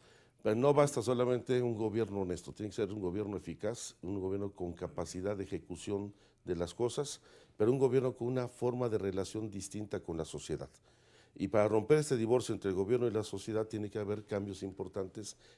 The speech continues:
en las instituciones públicas, en los ordenamientos legales y en las formas de participación. Por supuesto que hay que dotar de una verdadera autonomía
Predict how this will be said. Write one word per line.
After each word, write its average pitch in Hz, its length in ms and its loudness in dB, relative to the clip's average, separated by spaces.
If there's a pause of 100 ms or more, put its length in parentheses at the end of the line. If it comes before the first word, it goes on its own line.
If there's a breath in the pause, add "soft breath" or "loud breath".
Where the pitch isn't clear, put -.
(100)
en 127 140 4
las 127 160 2
instituciones 98 640 -6
públicas, 101 600 -8 (280 soft breath)
en 131 140 2
los 131 160 0
ordenamientos 95 640 -2
legales 104 560 -2
y 90 80 -4
en 87 60 -4
las 85 120 -6
formas 98 300 -4
de 80 80 -6
participación. - 640 -12 (540 soft breath)
Por 107 140 -2
supuesto 143 380 -2
que - 80 -4
hay 120 60 -2
que 127 120 -2
dotar 113 320 -2
de 113 60 -4
una 113 140 -2
verdadera 98 360 -2
autonomía 98 640 -4